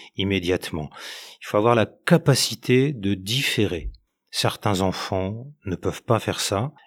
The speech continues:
et le supportent tellement mal d'ailleurs qu'ils répondent très vite,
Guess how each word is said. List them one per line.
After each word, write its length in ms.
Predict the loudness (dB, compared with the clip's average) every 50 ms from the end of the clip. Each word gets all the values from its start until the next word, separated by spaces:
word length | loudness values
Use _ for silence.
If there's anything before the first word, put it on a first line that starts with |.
| _ -2
et 80 | 0
le 100 | 2 2
supportent 560 | 0 0 -2 -4 -2 -2 -2 -2 -2 -4 -4 2
tellement 340 | 2 2 2 4 0 0
mal 260 | 0 0 0 0 0 0
d'ailleurs 360 | 0 0 0 0 -2 -2 -2
qu'ils 180 | -2 0 2
répondent 360 | 2 2 0 0 -2 -4 -4 -4
très 220 | -2 0 0 2
vite, 260 | 2 0 -2 -2 -4